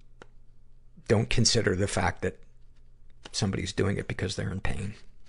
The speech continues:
This is a shame and secret survey filled out by, uh, Smokey. He identifies as straight. He's in his forties, was raised in a slightly dysfunctional environment,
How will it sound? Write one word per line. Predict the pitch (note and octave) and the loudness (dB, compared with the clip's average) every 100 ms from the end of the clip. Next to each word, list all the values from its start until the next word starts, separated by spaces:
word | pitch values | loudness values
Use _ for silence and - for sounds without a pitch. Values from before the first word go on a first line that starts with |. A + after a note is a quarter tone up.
| - - - - - - - - - - - - - | -18 -20 -20 -20 -20 -20 -20 -20 -18 -14 -12 -12 -4
This | A3+ D#3 | 2 8
is | C#3+ | 8
a | |
shame | A#2+ C3 B2 | 10 10 10
and | A2+ | 10
secret | - A2+ - A2 | 8 6 6 4
survey | - A#2 G#2 G2+ | 6 8 8 6
filled | - A2+ G#2 | 6 4 6
out | G2+ - | 6 8
by, | G#2+ G2 G2+ F#2 | 8 8 6 2
uh, | A#2 G2+ G2 G2+ - - | 0 0 0 0 -4 -2
Smokey. | - - C3+ C3+ C3 B2 C3+ - - - - - - | 2 4 8 8 8 6 6 4 -8 -16 -16 -14 -10
He | - B2+ A2+ A2 A2+ | 0 4 6 4 4
identifies | A2+ A2+ A2 G#2 A2+ A2 A2 | 4 6 6 6 4 4 2
as | G2+ | 2
straight. | - - A2+ G#2+ A#2 A#2 | 2 2 6 6 6 2
He's | A2 G#2 | 2 4
in | |
his | G2+ G2 | 4 2
forties, | - A2 G#2 A2+ G#2+ A2+ | 6 6 6 4 -2 -4
was | - G#2+ | -2 4
raised | G#2 F#2 | 4 4
in | G#2+ G2+ | 2 2
a | |
slightly | - A2+ A2+ A#2 A2+ | 4 6 6 6 2
dysfunctional | - G2 - G2 - G#2 G2 G2+ | 0 -2 0 0 0 0 0 0
environment, | G2 G2+ F#2+ G#2 A#2+ | 0 0 2 2 0